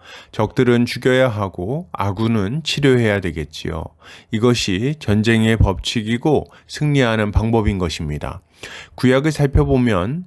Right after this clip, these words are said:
하나님은 이스라엘의 대적들을 거꾸로 들이시고 죽이셨습니다. 애굽의 군대를 죽이셨고 아멜-, 아말렉 군대를 죽이셨어요. 그리고 가나안 민족들을 죽이시고 여러 이방 민족들을 죽이셨어요.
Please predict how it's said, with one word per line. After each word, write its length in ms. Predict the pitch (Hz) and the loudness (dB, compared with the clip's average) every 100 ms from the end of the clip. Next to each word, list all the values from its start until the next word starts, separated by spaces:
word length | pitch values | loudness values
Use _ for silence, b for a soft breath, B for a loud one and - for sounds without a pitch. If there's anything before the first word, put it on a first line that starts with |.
| B B | B B
하나님은 560 | B 139 135 127 127 131 | B 0 4 4 4 2
이스라엘의 760 | 127 117 135 131 131 131 131 131 | 2 0 2 4 4 4 4 2
대적들을 840 | 113 107 113 - 113 101 107 143 | 0 0 -2 -2 -2 0 0 -4
거꾸로 400 | - 101 - 131 | -2 -2 2 2
들이시고 800 | 123 120 117 - 113 - 104 135 175 | 2 2 0 0 -4 0 0 0 -2
죽이셨습니다. 1080 | - 117 113 95 82 85 78 76 76 - - B B B | -2 0 0 0 -2 -2 -2 -2 -6 -8 -14 B B B
애굽의 420 | 107 107 117 117 | 0 2 2 2
군대를 540 | 110 120 113 117 117 110 | 2 0 2 2 2 0
죽이셨고 840 | - 131 131 120 110 - 139 180 - | -2 0 2 0 -2 -2 -4 -4 -8
아멜-, 440 | - 101 117 127 127 | -2 2 4 4 2
아말렉 500 | - 101 123 139 147 | -2 2 4 4 2
군대를 540 | 117 107 110 110 101 143 | -2 -2 0 2 0 -2
죽이셨어요. 920 | - 110 98 85 78 - 82 80 90 B B B B | -6 -4 -4 -4 -8 -6 -6 -6 -8 B B B B
그리고 560 | - 135 147 117 82 78 B B - | -2 0 2 2 2 -2 B B -6
가나안 440 | 104 107 113 113 | -2 0 2 2
민족들을 520 | 113 117 117 - 110 107 | 2 2 0 0 0 -2
죽이시고 840 | - 127 135 117 - 87 123 165 120 | -4 -2 0 -2 -4 -4 -4 -4 -2
여러 360 | 95 104 135 | 2 4 4
이방 340 | 139 120 127 123 | 4 2 0 0
민족들을 640 | 113 113 - 143 135 82 | 0 -2 -4 0 0 -2
죽이셨어요. 840 | - 139 131 85 76 82 76 73 | -4 -2 -2 -4 -6 -4 -4 -6